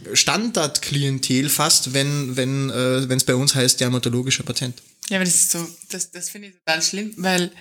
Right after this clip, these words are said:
Speaker 2: ja, eh schon alles gesagt im Endeffekt. Ich meine, ich verstehe das schon, wenn du Angst hast, dass du nicht alles erwischt hast oder so.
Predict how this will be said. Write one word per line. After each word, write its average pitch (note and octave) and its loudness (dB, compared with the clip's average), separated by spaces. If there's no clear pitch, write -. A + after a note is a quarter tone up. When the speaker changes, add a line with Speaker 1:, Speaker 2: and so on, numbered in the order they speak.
Speaker 2:
ja, F#3+ 2
eh F#3 4
schon E3+ 2
alles F3 -6
gesagt E3 -2
im - -12
Endeffekt. - -14
Ich F#3 -10
meine, G3 -8
ich G3+ -12
verstehe G3+ -10
das C4+ -20
schon, C4 0
wenn G#3 -2
du - -4
Angst G3+ 2
hast, F#3+ -2
dass F#3 2
du F#3 0
nicht F#3 0
alles F3+ 0
erwischt G3 2
hast B3+ -2
oder A#3+ -4
so. B3 2